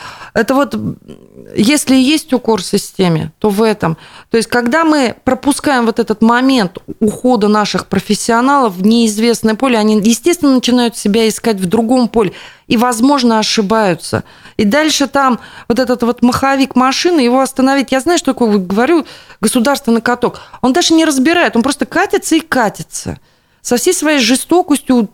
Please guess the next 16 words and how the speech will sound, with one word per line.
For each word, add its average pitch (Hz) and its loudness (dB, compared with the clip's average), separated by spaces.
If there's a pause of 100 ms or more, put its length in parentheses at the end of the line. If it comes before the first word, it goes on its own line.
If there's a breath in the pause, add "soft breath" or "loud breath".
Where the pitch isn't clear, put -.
тупостью 262 0
иногда 214 0
даже. 180 -2 (1200 loud breath)
А 226 0
мы 277 0
просто 254 -2
вначале 214 2
пропустили 190 -2
человека. 190 0
Вот 190 0
я 269 2
щас 294 0
сделаю 285 2
всё, 214 -2
чтобы 208 -2
не 170 4